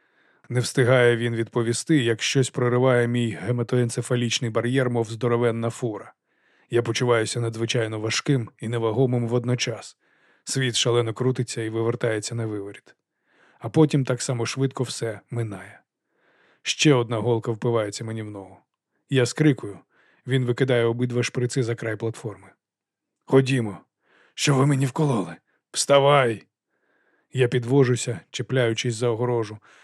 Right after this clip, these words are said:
На коліні кровоточить рана від падіння. Із рани на голові досі тече кров. Мені холодно, я брудний і мокрий. Зуби клацають так, наче зараз повилітають із рота. Ми спускаємося.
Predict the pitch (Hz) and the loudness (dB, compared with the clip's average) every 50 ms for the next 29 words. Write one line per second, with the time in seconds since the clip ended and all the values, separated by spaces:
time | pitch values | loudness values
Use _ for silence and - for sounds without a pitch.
0 | - - _ _ 131 127 - 139 135 143 151 139 127 - 123 123 117 120 - 131 | -20 -20 _ _ -2 0 2 4 4 4 4 4 2 2 0 0 0 2 0 0
1 | 117 - 127 - 135 127 123 117 113 110 110 113 110 - - 120 120 107 104 101 | 0 -2 -2 -2 -2 0 0 0 -2 -4 -4 -6 -8 -4 -4 -4 -4 -4 -10 -14
2 | 92 92 - - - _ _ _ _ _ _ _ _ 135 123 113 131 131 139 131 | -14 -18 -20 -20 -20 _ _ _ _ _ _ _ _ -4 0 2 4 4 4 4
3 | 127 123 120 113 110 123 123 127 131 139 135 120 113 135 131 123 - 110 - 117 | 2 0 0 0 0 2 2 2 2 2 0 2 2 2 2 2 0 -4 -6 -4
4 | - 131 117 - 135 143 117 95 - _ _ _ _ _ _ _ _ _ _ - | -4 -6 -6 -2 -2 -2 -2 -2 -6 _ _ _ _ _ _ _ _ _ _ -2
5 | 127 131 131 123 - 160 156 135 110 101 98 101 98 98 101 113 113 110 113 110 | 0 2 2 2 4 4 4 4 4 2 -4 -10 -16 -14 -8 -8 -8 -6 -4 -4
6 | 120 117 113 120 135 147 139 123 107 101 107 113 127 131 117 - 120 104 95 - | -4 -4 -2 -2 -2 0 0 -2 -4 -8 -8 -4 -4 -4 -4 -6 -10 -14 -16 -18
7 | _ _ _ _ _ _ _ 127 107 139 151 139 127 113 - 135 135 127 - - | _ _ _ _ _ _ _ -4 0 0 2 2 0 0 0 -2 -2 -2 -2 -4
8 | 120 110 - _ - 143 131 - 123 117 113 - - 117 101 127 127 120 120 110 | -8 -8 -6 _ -2 -2 -2 -2 -4 -4 -4 -4 -4 -4 -2 -2 -2 -2 -2 -4
9 | - 127 120 117 113 120 117 - 120 113 107 - 120 110 117 113 98 95 - - | -4 -4 -4 -2 -2 -4 -2 -2 -2 -2 -2 -4 -6 -6 -6 -8 -8 -10 -14 -20
10 | - - _ _ _ _ _ _ _ _ _ _ _ _ 127 123 120 107 - - | -20 -20 _ _ _ _ _ _ _ _ _ _ _ _ -2 -2 -2 -2 -2 -4
11 | 127 - - 127 110 101 98 95 95 - - | -8 -6 -4 -6 -8 -8 -12 -16 -16 -16 -16